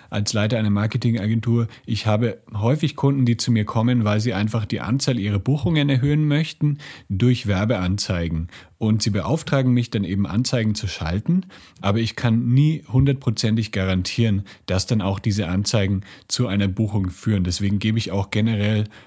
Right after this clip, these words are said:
von Anfang an keine Garantie ab und ich sage auch, jede Agentur, die irgendwie für Buchungen garantiert,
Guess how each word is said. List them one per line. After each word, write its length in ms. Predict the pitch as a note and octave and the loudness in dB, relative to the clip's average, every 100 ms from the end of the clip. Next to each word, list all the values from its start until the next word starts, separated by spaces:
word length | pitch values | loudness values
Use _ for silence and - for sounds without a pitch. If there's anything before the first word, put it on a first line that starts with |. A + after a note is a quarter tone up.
| _ | _
von 240 | - G2+ | -4 -2
Anfang 380 | F2 G2 A2+ G2 | -2 -2 -2 -2
an 200 | F#2 G#2 | 0 -2
keine 280 | - G2+ G#2 | 0 0 2
Garantie 500 | F#2+ F#2 F2 B2 B2 | 0 0 0 0 0
ab 240 | A2 C3 | -2 -4
und 340 | - G2 G2 | -4 -2 -2
ich 280 | F#2+ G2 - - | -2 -6 -8 -10
sage 380 | - G2 G#2+ | -2 0 0
auch, 140 | F#2+ G2 | -2 0
jede 340 | G2+ A#2 G#2+ - - | 0 0 -2 -4 -12
Agentur, 540 | - G2 G2 G2 B2 A#2 | -6 -2 0 0 0 2
die 120 | A2 | 2
irgendwie 460 | G#2 A#2 G#2+ A2 A2 _ - | 2 2 4 2 -2 _ -20
für 260 | - A#2 G#2 | -4 -2 0
Buchungen 640 | B2+ B2 B2+ A2 G#2+ G#2+ - - - G2 | 0 0 0 2 0 -2 -6 -20 -10 -2
garantiert, 960 | G#2 G#2 G2+ G2 - - C#3+ D3+ C#3+ | 0 0 0 -2 -4 0 0 0 -6